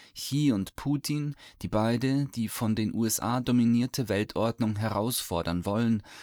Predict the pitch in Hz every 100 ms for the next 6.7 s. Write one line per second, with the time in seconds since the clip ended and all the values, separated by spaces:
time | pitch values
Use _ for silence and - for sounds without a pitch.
0 | - - 127 - 131 113 101 135 131 135
1 | 120 - 104 120 123 - - - 104 110
2 | - 127 117 117 - 123 120 117 - 117
3 | 113 117 135 139 65 - - - 117 120
4 | 113 107 - 92 90 107 117 120 95 -
5 | 113 104 - 104 92 80 71 - - -
6 | - - - - - -